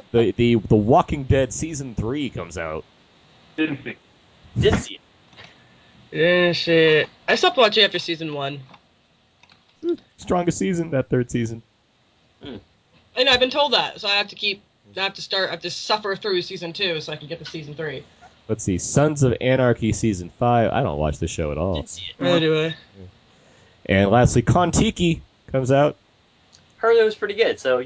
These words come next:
Speaker 3: yay.
Speaker 1: Decent.
Speaker 3: Oh, decent.
Speaker 1: Strong decent, I give it.
Speaker 3: <laughs> I like how none of our answers were either a yay or a nay.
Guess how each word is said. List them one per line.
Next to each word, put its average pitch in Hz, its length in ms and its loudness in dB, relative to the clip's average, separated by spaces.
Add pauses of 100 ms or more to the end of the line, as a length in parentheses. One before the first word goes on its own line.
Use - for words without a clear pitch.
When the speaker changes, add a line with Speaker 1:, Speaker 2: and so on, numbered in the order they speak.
Speaker 3:
yay. 185 540 0 (260)
Speaker 1:
Decent. 147 500 4 (760)
Speaker 3:
Oh, 110 100 -4
decent. 127 420 -4 (160)
Speaker 1:
Strong 190 380 2
decent, 139 640 0
I 101 100 -4
give 92 200 -2
it. - 180 -4 (1120)
Speaker 3:
<laughs> - 1000 -6
I 165 40 6
like 214 180 4
how 185 160 6
none 160 220 2
of 165 80 -2
our 156 100 4
answers 147 340 -6
were 120 140 -8
either 127 260 -4
a 110 60 -6
yay 120 280 -4
or 120 240 -4
a 107 40 -8
nay. 98 320 -8